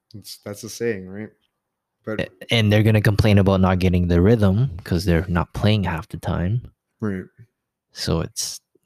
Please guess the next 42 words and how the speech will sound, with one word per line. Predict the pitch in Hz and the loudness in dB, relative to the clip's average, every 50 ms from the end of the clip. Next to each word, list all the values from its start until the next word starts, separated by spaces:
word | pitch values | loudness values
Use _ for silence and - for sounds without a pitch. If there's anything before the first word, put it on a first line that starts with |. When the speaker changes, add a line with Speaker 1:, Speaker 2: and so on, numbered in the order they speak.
| _ _ | _ _
Speaker 2:
it's, | - 117 107 - - - - _ _ - | -6 -6 -6 -6 -8 -10 -12 _ _ 2
it's | 196 160 - - - - | 2 2 4 2 0 2
give | - 190 208 202 | 2 2 4 4
and | 214 214 190 | 4 2 2
take, | - 175 139 107 90 - - | 2 2 2 2 2 0 0
I | 104 | 0
would | 101 101 87 | 0 0 0
say, | - - 104 95 87 90 92 92 | -2 -2 0 0 0 -2 -4 -6
and | 98 98 104 | -4 -2 0
I | 110 110 | 0 2
get | 101 131 139 120 | 2 2 2 2
it. | 90 82 - _ 127 139 - _ _ _ - | 0 -2 -6 _ -20 -20 -20 _ _ _ -10
I | 104 104 | -6 -4
mean, | 98 98 95 | -4 -2 0
it | 98 104 110 120 | 2 4 4 6
is | 131 131 123 | 6 6 4
a | 117 | 4
grueling | 101 104 117 117 117 113 113 107 98 | 2 2 2 2 2 2 0 -2 -4
season, | - 113 110 107 98 92 90 87 85 90 92 | -6 -6 -6 -6 -6 -10 -12 -14 -16 -12 -10
but | - 87 - - _ _ _ _ _ _ _ _ _ _ _ _ _ _ - | -10 -10 -10 -14 _ _ _ _ _ _ _ _ _ _ _ _ _ _ -8
the | 101 | -6
N | 101 107 110 | -4 -2 0
B | 113 120 117 120 | 2 2 4 4
A | 120 | 4
has | 110 113 101 95 | 4 2 2 0
been | 104 101 95 | -4 -8 -10
very | 90 92 95 98 101 107 107 | -4 -2 0 2 4 4 4
accommodating, | 104 104 - 107 104 104 104 104 95 92 92 90 87 87 | 2 2 2 0 2 2 2 0 0 -2 -4 -4 -6 -4
right? | 87 95 101 117 135 - 151 - _ _ _ | -4 -2 -2 -2 -4 -6 -10 -18 _ _ _
Speaker 1:
That's | 117 110 98 92 | -20 -18 -18 -18
true. | - - - - 98 90 _ - | -20 -20 -20 -20 -20 -18 _ -6
Speaker 2:
A | 104 | -4
lot | 98 95 92 95 98 | -2 0 0 2 0
of | 98 92 | 0 0
home | 85 - 104 101 101 101 | -2 -2 -2 -2 -2 -2
and | 101 | -2
aways | 101 98 98 101 98 98 98 107 120 - - - _ _ _ _ _ _ _ _ _ | -2 -2 -2 -2 -2 -2 -2 -2 -4 -6 -10 -18 _ _ _ _ _ _ _ _ _
with | - 95 85 | -10 -6 -4
the | 98 | -4
same | 92 - - 95 92 | -4 -4 -4 -6 -6
opponent. | 95 90 - 95 92 87 90 90 101 - _ _ _ _ _ _ _ _ _ _ _ _ _ - | -6 -6 -8 -8 -8 -6 -6 -8 -8 -10 _ _ _ _ _ _ _ _ _ _ _ _ _ -20
Speaker 1:
Right. | 110 104 98 92 | -20 -20 -20 -20